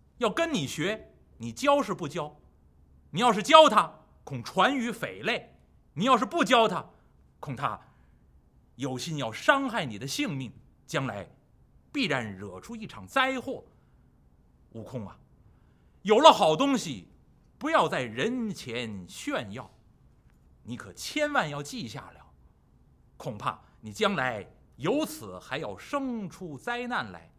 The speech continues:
您看后文书，孙悟空保着唐僧西天取经，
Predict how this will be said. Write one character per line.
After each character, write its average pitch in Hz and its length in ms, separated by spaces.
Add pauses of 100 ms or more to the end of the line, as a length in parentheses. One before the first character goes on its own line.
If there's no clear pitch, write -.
(560)
您 117 240
看 104 220
后 120 160
文 95 240
书， 90 180 (340)
孙 120 220
悟 101 40
空 113 180
保 90 220
着 95 120 (360)
唐 110 200
僧 117 180
西 123 200
天 117 180
取 95 200
经， 107 200